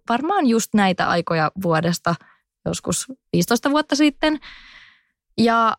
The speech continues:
mulla oli tommoset kuulokkeet korvilla, mä kuuntelin musaa ja mä olin pankkiautomaatilla nostamassa rahaa. Ja sit mä jotenkin havahduin siihen, että joku siinä mun takana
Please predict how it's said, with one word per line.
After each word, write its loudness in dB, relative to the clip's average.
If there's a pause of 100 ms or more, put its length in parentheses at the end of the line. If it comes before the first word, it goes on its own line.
mulla 2
oli 0 (140)
tommoset 0 (140)
kuulokkeet 0
korvilla, 0
mä 0
kuuntelin 0
musaa 2
ja 0
mä 0
olin -2
pankkiautomaatilla -2
nostamassa 0
rahaa. 0
Ja -4
sit -10
mä -4
jotenkin -4 (240)
havahduin 0
siihen, 0
että -6
joku 0
siinä 2
mun 2
takana 0